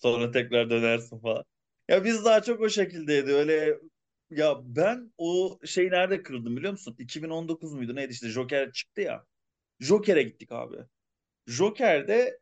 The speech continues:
e, ha pardon, ben Joker'e iki kez gittim.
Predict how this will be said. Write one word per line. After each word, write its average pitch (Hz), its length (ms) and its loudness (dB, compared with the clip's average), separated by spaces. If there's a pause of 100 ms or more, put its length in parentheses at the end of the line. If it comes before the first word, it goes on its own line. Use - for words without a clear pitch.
(120)
e, 135 840 4
ha 185 160 0
pardon, 190 400 0
ben 208 140 2
Joker'e 190 440 -2
iki 180 200 -14
kez 143 280 0
gittim. 214 360 -10